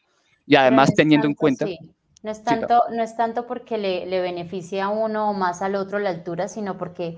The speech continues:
Speaker 2: sí las energías, pues, van un poquito más en, más parejas, tienen que subir a un ritmo mucho más lento porque el gasto de energía es mayor en la altura. Entonces, eso, pues, le puede favorecer. Uno a nivel del mar, pues,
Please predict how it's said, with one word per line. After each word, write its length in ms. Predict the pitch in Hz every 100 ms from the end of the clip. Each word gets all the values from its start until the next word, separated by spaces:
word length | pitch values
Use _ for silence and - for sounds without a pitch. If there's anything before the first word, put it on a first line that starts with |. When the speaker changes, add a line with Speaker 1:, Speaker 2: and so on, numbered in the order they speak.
| - _
Speaker 2:
sí 340 | - 240 240
las 220 | 247 254 254
energías, 800 | 226 175 - 208 202 247 269 -
pues, 220 | 202 196
van 280 | 170 180 175
un 80 | 180
poquito 320 | 190 190 190
más 280 | 190 185 185
en, 200 | 190 190 -
más 240 | 190 180
parejas, 600 | - 180 185 170 202 - -
tienen 300 | 214 208 202
que 100 | 202
subir 220 | 196 175
a 40 |
un 80 | 180
ritmo 300 | 185 185 185
mucho 220 | 180 185
más 120 | 185 180
lento 260 | 180 175
porque 240 | - 185 170
el 100 | 165
gasto 380 | 170 170 - 180
de 80 |
energía 440 | 175 170 170 170 165
es 100 | 175
mayor 400 | 170 170 170 165
en 100 | 160
la 60 |
altura. 420 | 156 - 165 185 214 _ _ -
Entonces, 640 | 180 170 180 175 175 180
eso, 280 | - 185 190
pues, 200 | 196 185
le 100 | 180
puede 220 | 175 160
favorecer. 600 | 165 180 180 160 156 254 185
Uno 220 | 170 180
a 40 |
nivel 320 | 202 196 165
del 140 | 165 185
mar, 300 | 202 254 277 _ _ _
pues, 180 | 185